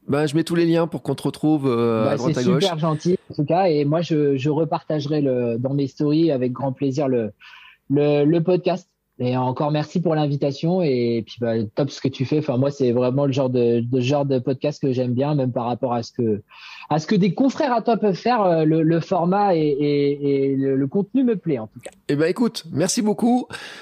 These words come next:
Speaker 1: Euh, c'était super sympa de pouvoir discuter avec toi. Ça faisait un moment que je te suivais, que je te regardais et tout. Je disais, euh,
Speaker 2: <laughs>
Speaker 1: je disais, mais qu'est-ce qu'il fait ? Comment,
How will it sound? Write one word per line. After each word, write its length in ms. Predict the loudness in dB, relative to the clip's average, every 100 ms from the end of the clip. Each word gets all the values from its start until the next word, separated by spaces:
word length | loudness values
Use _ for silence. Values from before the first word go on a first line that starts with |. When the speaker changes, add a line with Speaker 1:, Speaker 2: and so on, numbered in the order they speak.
| -4 0
Speaker 1:
Euh, 560 | 2 4 4 4 2
c'était 260 | 0 0 0
super 320 | 0 -2 -2
sympa 220 | 0 0
de 40 | 0
pouvoir 120 | -2
discuter 320 | -4 -4 -2
avec 160 | 0 0
toi. 140 | -2
Ça 120 | -2
faisait 120 | -2 0
un 40 |
moment 240 | 0 0
que 60 | -2
je 40 |
te 80 | -4
suivais, 280 | -4 -2 0
que 60 | -2
je 60 |
te 60 | -2
regardais 360 | -2 0 -2
et 60 | -2
tout. 280 | -2 -2 0
Je 60 |
disais, 320 | -2 -2 0 0
euh, 100 | -2 -4 -6 -8
Speaker 2:
<laughs> 320 | -10 -10 -8
Speaker 1:
je 60 |
disais, 180 | -4 -2 -2
mais 80 |
qu'est-ce 240 | -2 -4 -4
qu'il 120 | -4
fait ? 160 | -4 -2
Comment, 220 | 0